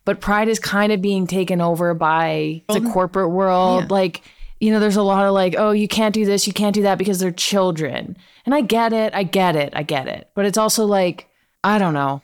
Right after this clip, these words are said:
Speaker 1: It's complicated. But I
Speaker 2: It
Speaker 1: think it's
Speaker 2: is.
Speaker 1: like, your feelings are valid.
Speaker 2: Yeah, if
Speaker 1: If
Speaker 2: you
Speaker 1: you
Speaker 2: don't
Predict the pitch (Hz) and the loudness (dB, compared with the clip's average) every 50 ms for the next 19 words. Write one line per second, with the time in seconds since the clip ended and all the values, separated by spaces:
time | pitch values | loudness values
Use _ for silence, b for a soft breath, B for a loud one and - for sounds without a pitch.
0 | _ _ _ _ _ _ _ _ - - 240 - - - 190 220 214 196 - 165 | _ _ _ _ _ _ _ _ -2 -2 -2 -2 -2 -2 0 0 0 0 -2 -4
1 | 143 - 147 143 69 - - - - - - - 226 254 277 311 370 - 415 - | -8 -6 -6 -8 -8 -8 -10 -14 -16 -10 -6 -2 0 0 0 0 0 0 -2 0
2 | - 381 427 392 - - - 202 220 294 285 - 302 320 349 349 339 320 311 311 | 0 0 0 0 -2 -6 -6 -4 -2 -2 -2 0 0 0 2 2 2 2 2 2
3 | 233 254 262 285 277 233 180 139 135 - - _ _ _ _ _ _ 240 277 302 | 2 2 2 2 2 2 0 0 -2 -6 -12 _ _ _ _ _ _ -8 -6 -4
4 | 262 202 254 262 285 359 392 | -4 -2 0 0 2 2 2